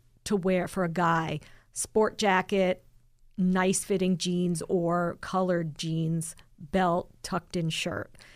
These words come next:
um, or polo shirt underneath a sport jacket. For a woman, women's version of that, if it,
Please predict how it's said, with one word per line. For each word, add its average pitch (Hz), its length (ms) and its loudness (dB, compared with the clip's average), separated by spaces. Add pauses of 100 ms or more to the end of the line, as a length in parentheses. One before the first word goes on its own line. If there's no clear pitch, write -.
(240)
um, 160 340 -2
or 185 140 2
polo 180 420 6
shirt - 420 -2
underneath 170 560 -2 (240)
a 180 60 -6
sport 180 380 -6
jacket. - 520 -8 (360)
For 190 160 0
a 175 60 4
woman, 202 520 2 (760)
women's 240 320 2
version 160 360 -2
of 156 120 -4
that, 160 240 -2
if - 200 -6
it, 175 140 -2